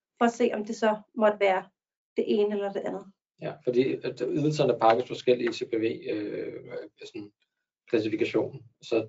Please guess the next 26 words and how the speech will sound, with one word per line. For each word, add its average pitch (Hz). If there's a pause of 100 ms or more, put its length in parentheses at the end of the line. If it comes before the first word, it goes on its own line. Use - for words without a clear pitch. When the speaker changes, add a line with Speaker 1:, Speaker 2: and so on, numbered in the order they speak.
(160)
Speaker 2:
nogle 135
gange 120
er 117
det 120
nødvendigt 123
at 120
lige 127
at 127
træde 107
et 110
skridt 113
tilbage. 117
Nu 131
har 123
vi 113
så 113
på -
det 165
her 160
område 113
jo 104
klagenævnets - (100)
praksis, -
der -
siger, 113
at 113